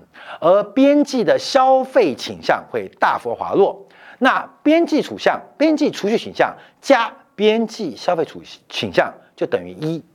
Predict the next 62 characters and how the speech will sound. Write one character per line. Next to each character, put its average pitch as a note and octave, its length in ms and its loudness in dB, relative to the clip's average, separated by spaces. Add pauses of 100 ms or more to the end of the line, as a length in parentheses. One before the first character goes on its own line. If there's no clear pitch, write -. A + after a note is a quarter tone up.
(360)
所 - 180 4
以 F#3 100 0 (240)
消 - 160 0
费 F4 120 2
倾 A2 180 -6
向 D#3+ 200 0 (120)
就 - 80 -6
等 A2 120 -2
于 G#2 120 -8 (100)
一 A3+ 280 0
减 C3 280 -2 (120)
储 - 160 -16
蓄 D3+ 100 -8
倾 F#2 220 -12
向， A2+ 200 0 (600)
储 A3+ 200 4
蓄 D#4+ 160 4
倾 A#2+ 160 -8
向 - 300 0
就 D#3+ 80 -2
等 G#2+ 180 -2
于 A2 160 -12 (140)
一 A#3 240 0
减 - 340 -2
消 F3+ 240 0
费 F3+ 140 -4
倾 - 180 -14
向 C3+ 160 -2 (160)
啊， G#2+ 80 -8
观 E3+ 160 -2
众 - 20 -4
要 D#3 120 4
了 A#2+ 160 2
解 - 140 0
哦。 G#2 180 0
所 - 100 0
以 G3 60 6
我 C3 40 -4
们 A#2 100 -10
知 G#3 100 -6
道 F3 160 2 (160)
这 - 80 2
两 C3 180 2
个 C3+ 60 -6
是 C#3 200 -6
有 A2+ 80 -2
矛 A2+ 180 4
盾 A3 180 6
哦， E3 160 2 (160)
所 - 160 2
以 D#3 80 0
储 A3+ 260 0
蓄 D4 100 4
倾 - 140 -8
向 D#3+ 140 -4
高 G#3 220 2
了， E3+ 200 2 (140)
消 C#3 320 -2
费 C#3 80 -2
就 A2+ 100 -4
少 - 220 -10
了； - 60 -20